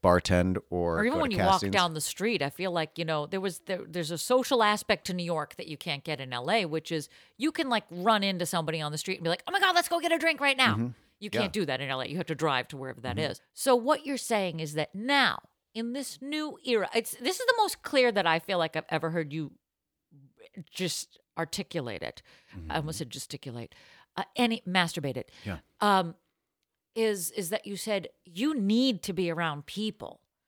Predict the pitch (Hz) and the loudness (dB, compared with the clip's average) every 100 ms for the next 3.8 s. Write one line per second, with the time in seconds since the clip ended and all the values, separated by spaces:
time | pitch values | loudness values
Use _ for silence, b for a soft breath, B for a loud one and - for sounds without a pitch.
0 | _ _ - 196 117 254 269 - 285 - | _ _ -4 -2 2 2 4 0 0 0
1 | 214 220 - - - 214 190 - 202 185 | -2 0 0 -2 2 0 0 -4 -4 -2
2 | 196 190 180 175 151 160 156 160 165 151 | -4 -4 -6 -6 -4 -4 -4 -4 -4 -4
3 | - 269 294 262 311 254 - 214 | -4 0 0 0 -2 -4 0 0